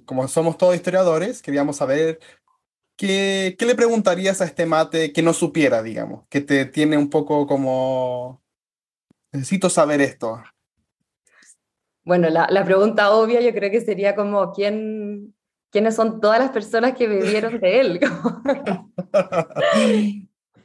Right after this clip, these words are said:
Speaker 2: Ya que, ya que sabemos que, ya que hay antecedentes de que dos mil y tantas personas pueden beber del mismo mate, quién sabe quién, quién bebió de, de este mate. <laughs>
Speaker 1: Sería interesante.
Speaker 2: Puede haber sido
Speaker 1: La
Speaker 2: mucha gente.
Speaker 1: sociología del mate.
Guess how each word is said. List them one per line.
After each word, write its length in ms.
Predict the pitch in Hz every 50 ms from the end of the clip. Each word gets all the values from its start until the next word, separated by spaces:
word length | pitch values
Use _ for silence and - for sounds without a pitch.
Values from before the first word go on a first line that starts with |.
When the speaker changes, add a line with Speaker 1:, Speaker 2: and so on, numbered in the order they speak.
| _ -
Speaker 2:
Ya 180 | 165 202 220 214
que, 200 | 233 240 226 220
ya 140 | 214 220 220
que 100 | 254 269
sabemos 500 | - 247 220 220 226 226 240 247 277 254
que, 460 | 254 240 220 220 220 214 - - 202 190
ya 100 | 220 220
que 80 | 226
hay 80 | 226 233
antecedentes 640 | 240 240 247 247 240 - - 202 208 214 208 247 254
de 80 | 226
que 120 | 220 226 220
dos 180 | 208 208 208
mil 400 | 208 208 214 226 226 240 240 226
y 80 | 220 220
tantas 300 | 214 214 220 220 240 240
personas 420 | - 254 247 - 240 226 247 247 -
pueden 220 | 226 220 226 226
beber 240 | 226 220 220 226 226
del 120 | 233 240
mismo 280 | 226 226 233 247 226 220
mate, 440 | 220 220 220 220 254 254 285 330 359 - _ _ - - _ _ _ _
quién 240 | - 208 190 196 185
sabe 460 | 190 226 214 190 170 170 170 170 170
quién, 360 | 190 180 180 180 175 170 170
quién 200 | - 190 185 185
bebió 400 | 175 175 175 175 180 180 180 175
de, 360 | 175 175 175 175 175 175 175
de 160 | 185 - 196
este 200 | 190 190 - 185
mate. 400 | 185 180 170 170 180 190 175 175 - _ -
<laughs> 680 | 254 - - 233 175 151 139 131 165 160 151 - - 170
Speaker 1:
Sería 220 | - 135 131 139
interesante. 560 | 139 139 - 131 131 123 - 123 120 - - _ _ _ _
Speaker 2:
Puede 160 | 175 202 208 220
haber 120 | 196 190
sido 220 | 175 185 202 220
Speaker 1:
La 60 | 202 190
Speaker 2:
mucha 120 | 185 156 -
gente. 120 | 196 170 -
Speaker 1:
sociología 600 | - - - - 147 - 170 170 147 143 131 127
del 260 | 123 139 135 135 131
mate. 300 | 131 127 123 - _